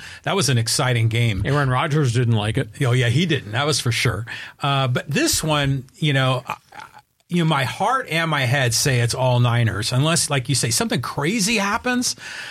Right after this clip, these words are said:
Speaker 1: But Jordan Love, man, he's just having a nice little run here.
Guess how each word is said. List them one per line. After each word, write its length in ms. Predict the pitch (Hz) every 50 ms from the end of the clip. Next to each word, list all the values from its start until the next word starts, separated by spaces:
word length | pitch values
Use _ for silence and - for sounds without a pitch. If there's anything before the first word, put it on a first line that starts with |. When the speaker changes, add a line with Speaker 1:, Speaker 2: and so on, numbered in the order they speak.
| - - -
Speaker 1:
But 140 | - 135 120
Jordan 320 | - 175 220 277 269 220
Love, 320 | 151 131 139 175 135 110 104
man, 160 | 117 120 131
he's 140 | 165 190 -
just 160 | 226 - -
having 240 | - 151 151 151 131
a 60 | 117
nice 440 | 104 113 107 120 143 190 - - 180
little 180 | 175 139 117
run 220 | 107 110 135 214 220
here. 260 | 185 104 76 -